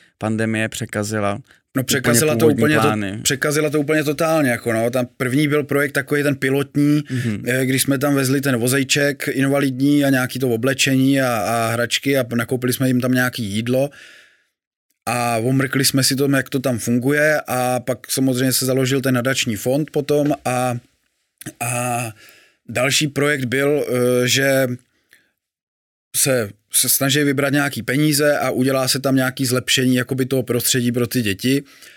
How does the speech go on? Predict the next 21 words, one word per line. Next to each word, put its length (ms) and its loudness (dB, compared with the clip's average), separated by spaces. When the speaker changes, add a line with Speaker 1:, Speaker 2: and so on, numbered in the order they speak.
Speaker 2:
Eh, 320 0
jeden 280 0
kamarád 440 0
mě 100 2
nabídnul, 420 2
že 100 2
mě 140 2
udělá 280 0
pro 140 0
ně 100 2
kuchyň, 500 0
Speaker 1:
Hmm. 240 -2
Speaker 2:
aby 180 -2
měli 220 2
pěknou 320 0
kuchyni, 520 0
tak 240 -4
jsem 160 0
říkal, 260 -2
„To 60 -4
je 120 -2